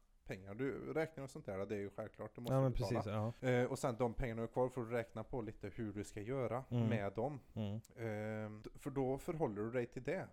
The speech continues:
Speaker 1: Då blir ju det din nya standard. Säg
Speaker 2: Mm.
Speaker 1: att du, då sätter du ändå en spärr på dig själv att, ja, men
Speaker 2: Men det
Speaker 1: mat.
Speaker 2: känns som man har mer koll också. Alltså
Speaker 1: Ja,
Speaker 2: att
Speaker 1: ma-,
Speaker 2: man,
Speaker 1: mat.
Speaker 2: man vet det liksom, att men det här matkontot är
Speaker 1: Ja.
Speaker 2: på viss summa och så bara, ja, men nu, nu får jag inte använda mer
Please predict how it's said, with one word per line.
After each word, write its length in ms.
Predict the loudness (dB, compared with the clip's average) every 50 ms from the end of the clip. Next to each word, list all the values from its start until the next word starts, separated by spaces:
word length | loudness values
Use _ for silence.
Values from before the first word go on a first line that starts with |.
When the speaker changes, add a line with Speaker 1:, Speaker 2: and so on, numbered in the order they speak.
| -6
Speaker 1:
Då 100 | -4 -4
blir 140 | -2 -2 -2
ju 100 | -2 0
det 200 | 0 0 0 0
din 220 | 0 -2 -4 -4 -4
nya 200 | -4 -6 -6 -6
standard. 420 | -6 -6 -8 -6 -8 -10 -10 -12 -12 -8
Säg 160 | 0 2 4 4
Speaker 2:
Mm. 140 | 4 2
Speaker 1:
att 60 | 0 -2
du, 120 | -4 -4
då 140 | -4 -4 -4
sätter 300 | -2 -4 -6 -4 -4 -4
du 60 | -4
ändå 160 | -2 -4 -4
en 60 | -6
spärr 240 | -6 -4 -4 -4 -4
på 120 | -2 -2 -4
dig 100 | -4 -2
själv 220 | -4 -4 -4 -6
att, 100 | -8 -6
ja, 140 | -4 -2 -2
men 180 | -2 -2 -4 -4
Speaker 2:
Men 120 | -6 -10 -12 -14 -12
det 80 | -2 4 6 8
Speaker 1:
mat. 60 | 10
Speaker 2:
känns 180 | 10 10 10
som 80 | 10 10
man 140 | 10 10 10
har 60 | 8
mer 180 | 8 8 6 4
koll 400 | 6 6 8 8 8 6 4 4
också. 260 | 2 0 -2 -2 0
Alltså 180 | 4 6 8
Speaker 1:
Ja, 60 | 8 8
Speaker 2:
att 100 | 8 8 8
Speaker 1:
ma-, 60 | 8
Speaker 2:
man, 100 | 10 10
Speaker 1:
mat. 80 | 10 10
Speaker 2:
man 120 | 10 10
vet 300 | 10 8 8 8 6 6
det 100 | 6 6
liksom, 280 | 6 4 2 0 0 0
att 120 | 0 2
men 180 | 0 0 2 2
det 80 | 2
här 140 | 4 6 6
matkontot 560 | 6 8 8 8 6 6 2 0 0 2 2
är 100 | 2 2
Speaker 1:
Ja. 100 | 4 2
Speaker 2:
på 60 | 2
viss 200 | 2 2 0 0
summa 400 | -2 0 2 4 4 4 4 2
och 60 | 2 2
så 80 | 2 4
bara, 120 | 6 6
ja, 80 | 6 6
men 180 | 6 6 6
nu, 160 | 4 4 4 4
nu 180 | 2 2 2
får 120 | 2 2 0
jag 60 | 2
inte 120 | 4 4
använda 340 | 2 4 4 2 2 2 2
mer 400 | 2 2 2 2 2 2 0 -2